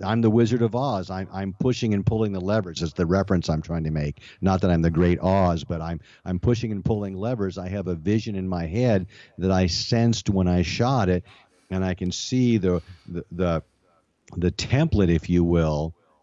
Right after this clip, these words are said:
in the preview on Lightroom. Okay, this is a good shot. I can pull down this highlight. I can punch this midtone. If I bring a gradient, pull down on the sky,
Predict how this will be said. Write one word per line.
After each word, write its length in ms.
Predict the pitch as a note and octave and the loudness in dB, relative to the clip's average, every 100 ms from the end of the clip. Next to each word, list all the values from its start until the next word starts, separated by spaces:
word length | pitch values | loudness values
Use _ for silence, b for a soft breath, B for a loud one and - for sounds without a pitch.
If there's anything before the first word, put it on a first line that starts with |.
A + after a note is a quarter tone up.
| _ | _
in 200 | G2+ F#2+ | -2 0
the 100 | F2+ | -2
preview 520 | - A#2+ B2+ G#2+ F#2+ | -2 2 2 4 4
on 120 | E2+ | 2
Lightroom. 440 | E2+ G#2 C3 G#2+ F#2 | 2 0 0 -2 -2
Okay, 280 | F#2+ G#2 F#2 | -2 -2 -2
this 320 | E2 A2 A#2 | 0 -2 -2
is 100 | G2 | -4
a 60 | |
good 260 | F2 F#2+ E2+ | -2 -2 -4
shot. 460 | - B2 B2 A#2 A2+ B B - | -4 -2 0 0 -2 B B -8
I 160 | F#2 | -6
can 180 | F#2 F2 | -6 -4
pull 280 | - G#2+ G2 | 0 0 0
down 260 | G2 F#2 | 2 2
this 180 | F2+ F2 | 0 -2
highlight. 640 | F2 A2+ A#2 A2 G#2 G2+ G2 b - | -4 -2 0 2 2 0 -2 b -10
I 100 | F2+ | -8
can 200 | F2 E2+ | -6 -2
punch 340 | A2 G#2 G2+ | 0 2 0
this 240 | G2+ F#2 - | 0 0 0
midtone. 600 | G#2 A2 - A2 G#2+ F2+ | 2 2 2 2 4 2
If 120 | F2 | 0
I 100 | F2 | -2
bring 300 | E2 G2+ F#2 | 0 0 0
a 40 | |
gradient, 480 | D#2+ F#2+ G#2 G2 F2 | 2 2 2 0 -2
pull 220 | - G#2 | 0 0
down 240 | F#2 G2 F#2+ | 2 0 0
on 80 | |
the 100 | E2+ | -2
sky, 520 | - - A2+ G#2+ G#2 | -6 -6 -2 0 0